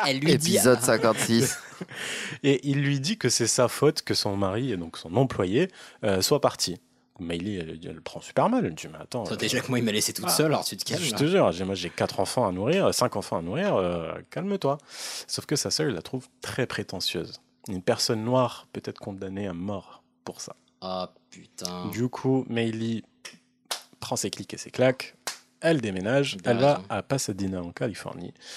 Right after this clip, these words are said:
Speaker 3: Elle ne le savait pas encore, euh, mais à cette époque-là, Maylie a participé à ce qu'on appelait The Great Migration,
Speaker 1: Mhm.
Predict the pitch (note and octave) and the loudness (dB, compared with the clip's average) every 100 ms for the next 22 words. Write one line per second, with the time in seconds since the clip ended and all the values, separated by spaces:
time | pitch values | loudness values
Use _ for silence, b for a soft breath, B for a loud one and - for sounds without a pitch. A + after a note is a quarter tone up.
0 | B B B - C3+ D3 - F#2 F#2 F3+ | B B B 0 4 4 2 0 2 0
1 | A2 A#2 C3 C3+ - A2+ G2 F#2 F2+ - | 2 2 2 0 -6 0 0 0 -4 -8
2 | F2 - D#3 C3+ G#2+ - G2+ B2 - - | -10 -8 -6 -6 -6 -4 -2 -2 -2 -10
3 | A#2 G2+ G#2+ C3 - G#2+ - - - C3+ | -6 -4 -4 -4 -6 -8 -10 -8 -6 -6
4 | - F2+ F2+ C3 A2 F#2+ A2 A2+ G#2 G#2+ | -6 -10 -6 -4 -4 -4 -6 -6 -10 -8
5 | F2 E2 - - _ _ - | -6 -6 -8 -10 _ _ -18